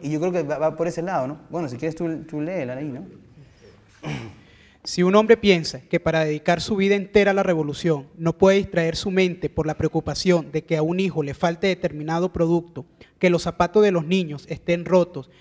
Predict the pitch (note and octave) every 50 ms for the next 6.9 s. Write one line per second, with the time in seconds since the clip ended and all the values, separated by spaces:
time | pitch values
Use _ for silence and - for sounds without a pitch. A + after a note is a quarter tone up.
0 | _ _ _ - F3 - F#3+ - - F3 F3 F3+ G3+ A3 A3 - F#3 F3+ F#3+ F#3
1 | - A3+ G#3+ G3+ G3+ G#3 F3 D#3 D#3+ D#3+ D#3+ E3+ F3+ F#3 G3+ F#3+ F#3+ F#3+ F#3+ F#3+
2 | G3 F#3+ - E3+ - - F#3+ E3+ D3+ C#3 C3+ - _ _ - - _ _ _ -
3 | D#3+ D#3 E3 F3+ F3+ F3+ - A3 G#3+ G#3 - F#3+ E3+ D#3+ D#3+ E3+ G3+ A3 A3 G#3+
4 | - B3 A3 _ _ _ _ - F3+ F3 E3 E3+ F3+ F3+ - A3 G3 F3+ - G#3
5 | A3 A3+ A3 - A#3+ G#3+ E3+ D#3+ F3+ G3 G3+ G#3+ A3+ A3+ A3 F#3+ F#3 E3 D#3+ -
6 | - E3 - D#3 D3 D#3+ - F3+ F3 D3 - - C3+ A#2+ A#2 A2 G2+